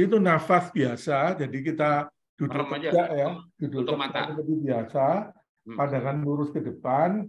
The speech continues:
Speaker 1: mata terpejam, tangan di atas, anu, tangan di atas ini, seperti, seperti ini di atas paha, kita nafas biasa.
Speaker 2: Oh, oke. Kaki
Speaker 1: Ya.
Speaker 2: boleh gantung, Pak?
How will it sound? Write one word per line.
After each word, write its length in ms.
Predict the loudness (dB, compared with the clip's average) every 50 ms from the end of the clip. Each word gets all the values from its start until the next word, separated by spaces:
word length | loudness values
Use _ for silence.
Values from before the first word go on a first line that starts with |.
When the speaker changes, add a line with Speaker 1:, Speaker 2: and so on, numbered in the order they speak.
| -8 -10 -10
Speaker 1:
mata 240 | -8 -4 -2 -2
terpejam, 800 | -2 -2 -4 -4 -6 -8 -6 -2 0 2 4 4 4 2 0 -2 -4 -6 -12 _ _ _ _ _ -20 -10 _ -2
tangan 560 | -2 -2 0 0 0 0 0 -2 -4 -4 -4
di 160 | -2 -2 -2
atas, 320 | -2 0 -2 -2 -4 -4 -10 _ _ _ _ _ _ -4
anu, 320 | -2 -2 0 0 -2 -2 0
tangan 320 | 0 0 2 0 0 0
di 80 | 0 0
atas 720 | 0 0 0 0 0 2 2 2 0 0 -2 -4 -8 -14 _ _ _ _ _ _ -10
ini, 480 | -8 -8 -6 -6 -4 -4 -4 -4 -6 -12 -18 _ _ _ _ _
seperti, 320 | -12 -10 -8 -8 -8 -8
seperti 280 | -8 -8 -8 -6 -6 -4 -4 -4
ini 120 | -4 -4 -4
di 80 | -2 -2
atas 320 | -4 -2 -2 -4 -4 -4 -6 -16 _ _ _ _ _ _
paha, 560 | -6 -4 -4 -4 -4 -2 0 0 0 0 -2 -6 -12 -20 _ _ _ _ _
kita 240 | -10 -8 -6 -6 -6
nafas 400 | -6 -6 -8 -8 -10 -10 -12 -12
biasa. 640 | -12 -12 -12 -12 -12 -12 -12 -10 -10 -12 -14 -16 -20 -20 _ _ _ _ _ _ _ _ _ _
Speaker 2:
Oh, 400 | -18 -16 -16 -16 -18 -20 -20 _
oke. 340 | _ _ _ _ _ -20 -20 -20 -20 -20 -20 _ _ _ _ _ _ _ _ _ _ _ _ _ _ _ _ _ _ _ -4
Kaki 400 | -2 -2 -2 0 0 0 0 2
Speaker 1:
Ya. 40 | 4
Speaker 2:
boleh 160 | 4 4 4
gantung, 400 | 4 4 2 2 2 0 0 -2
Pak? 160 | -2 -4 -6